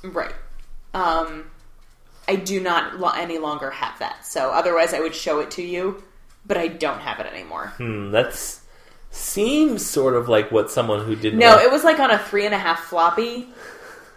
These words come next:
Speaker 1: that got, that I had taken to college with me.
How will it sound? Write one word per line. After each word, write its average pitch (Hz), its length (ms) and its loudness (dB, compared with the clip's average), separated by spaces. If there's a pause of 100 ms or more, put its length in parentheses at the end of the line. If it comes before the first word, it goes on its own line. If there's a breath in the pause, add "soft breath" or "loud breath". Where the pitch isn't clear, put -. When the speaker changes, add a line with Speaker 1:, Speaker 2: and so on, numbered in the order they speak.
(1120 loud breath)
Speaker 1:
that 202 460 2
got, 190 380 0
that 185 300 0 (800)
I 196 120 2
had 196 600 -2 (760)
taken 269 420 -4
to 277 80 -4
college 220 480 0
with 156 200 -4
me. 139 300 -14